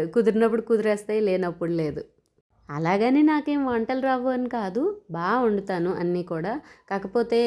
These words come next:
అన్నిసార్లు రావడానికి మన చేతిలో ఏమన్నా ఇది లేదు కదా, మ్యాజిక్ ఏం లేదు కదా. టైంని బట్టి అవి అవుతుంటాయి, ఇవి అవుతుంటాయి అన్నమాట. So ఇదన్నమాట, చేపల పులుసు చేసేసి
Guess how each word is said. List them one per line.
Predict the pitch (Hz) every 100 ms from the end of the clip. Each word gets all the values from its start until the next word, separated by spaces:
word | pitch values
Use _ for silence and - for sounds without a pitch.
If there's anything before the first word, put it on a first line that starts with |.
| 214 185
అన్నిసార్లు | 180 208 247 247 226 214 226 226 214 202 185 175
రావడానికి | 175 175 180 196 190 185 185 214
మన | 190 180 180
చేతిలో | 165 180 180 208 196
ఏమన్నా | 180 180 180 180
ఇది | 175 175
లేదు | 196 190 165
కదా, | 165 156 214 196 165
మ్యాజిక్ | 170 170 175 190 190
ఏం | 180
లేదు | 175 165 160
కదా. | 156 151 175 - _ - - _ _
టైంని | - 147 151 196
బట్టి | 226 226 302 311
అవి | 269 269
అవుతుంటాయి, | 262 247 233 226 240 240
ఇవి | 202 196
అవుతుంటాయి | 190 175 165 165 160 151
అన్నమాట. | 151 151 151 151 - _ - _ _ _
So | 240
ఇదన్నమాట, | 233 226 247 262 269 240 262
చేపల | 262 233 220 226
పులుసు | 226 226 220
చేసేసి | 220 202 202 196 269